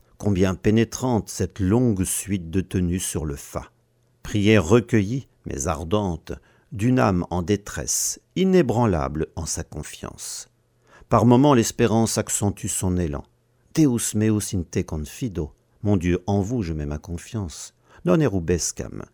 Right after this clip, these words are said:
je n'aurai pas à en rougir. « Neque rideant me », ils ne se moqueront pas de moi.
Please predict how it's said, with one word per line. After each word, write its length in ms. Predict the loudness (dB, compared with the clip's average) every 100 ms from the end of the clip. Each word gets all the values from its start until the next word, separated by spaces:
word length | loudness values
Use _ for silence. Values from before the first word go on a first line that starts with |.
| _
je 140 | -6 -4
n'aurai 240 | -4 -6
pas 400 | -6 -4 -4 -4
à 20 |
en 100 | -6
rougir. « 600 | -6 -8 -8 -8 -10 -12 -18 _ _ -2
Neque 180 | 0
rideant 640 | 2 0 0 -2 0 0 0 -2
me », 160 | -6 -6 -10 _ _ _
ils 140 | 2
ne 100 | 4
se 220 | 2 2 2
moqueront 480 | 2 0 -4 -6
pas 200 | -4 -6
de 120 | -4 -4
moi. 320 | -4 -6